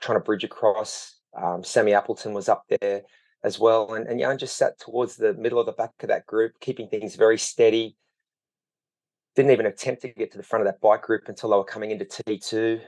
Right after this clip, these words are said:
Got through T two the quickest, and then, and then made those other boys who'd been surging the last two hours surge again to try and bridge up to him. He just always plays the right card, and I think it was a,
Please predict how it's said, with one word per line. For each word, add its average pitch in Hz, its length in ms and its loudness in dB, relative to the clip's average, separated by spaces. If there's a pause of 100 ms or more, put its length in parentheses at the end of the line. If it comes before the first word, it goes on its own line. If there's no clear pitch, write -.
(580)
Got 117 160 8
through 113 180 2
T - 220 -4
two - 180 -2
the 110 80 -4
quickest, - 440 -4
and 107 120 -4
then, 110 140 -4
and 104 140 -6
then 107 280 -4
made 110 240 0 (640)
those 110 240 4
other 117 160 4
boys 113 280 4
who'd 107 160 -10
been 104 240 -6 (180)
surging 123 500 4
the 101 80 0
last 101 260 2
two 107 200 0
hours 107 220 2
surge 113 300 2
again 110 200 -8
to 101 80 -6
try 107 260 -8
and 101 140 -8
bridge 101 220 -6
up 107 160 0
to - 80 -16
him. 98 60 -16
He 117 80 -14
just - 380 -2 (120)
always 107 280 4
plays 101 340 -2
the 95 80 -8
right 95 300 -2
card, 107 320 -4
and 101 120 -8
I 95 40 -10
think - 240 -10
it - 160 -6
was 101 160 -2
a, 98 180 4